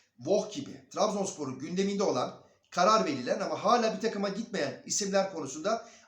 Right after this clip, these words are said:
aceleci bir görüntü yok. Bazı transferler, bakın şunu söylüyorum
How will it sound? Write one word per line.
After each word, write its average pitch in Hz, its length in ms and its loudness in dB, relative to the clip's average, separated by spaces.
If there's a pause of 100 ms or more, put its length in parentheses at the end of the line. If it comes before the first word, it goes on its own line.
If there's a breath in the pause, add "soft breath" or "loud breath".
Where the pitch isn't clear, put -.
aceleci 196 460 -2
bir 214 120 -4
görüntü 190 440 0
yok. - 320 -4 (240 soft breath)
Bazı 226 300 6
transferler, 214 560 4
bakın 214 360 -2
şunu 190 200 -4
söylüyorum 196 520 2